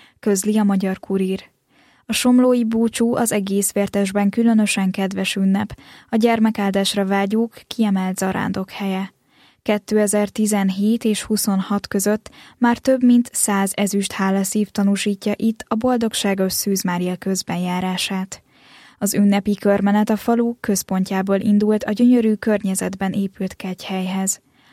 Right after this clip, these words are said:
A püspöki szentmise előtt Fészterer Zsuzsanna helytörténész idézte fel a sváb telepesek mély hitét.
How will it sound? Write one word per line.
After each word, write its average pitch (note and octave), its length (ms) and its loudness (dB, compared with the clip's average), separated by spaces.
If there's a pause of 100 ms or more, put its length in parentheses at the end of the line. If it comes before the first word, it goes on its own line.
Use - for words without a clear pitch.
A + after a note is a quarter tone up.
(240)
A - 80 -12
püspöki G#3 600 -2
szentmise G#3 580 0
előtt G3+ 500 -2 (320)
Fészterer A3 560 0
Zsuzsanna G3 520 2
helytörténész G3 840 0
idézte G3 480 -2
fel G3+ 300 -2
a G3 60 -6
sváb A#3 420 -4
telepesek F#3 720 -4
mély G#3 300 4
hitét. F#3+ 560 -6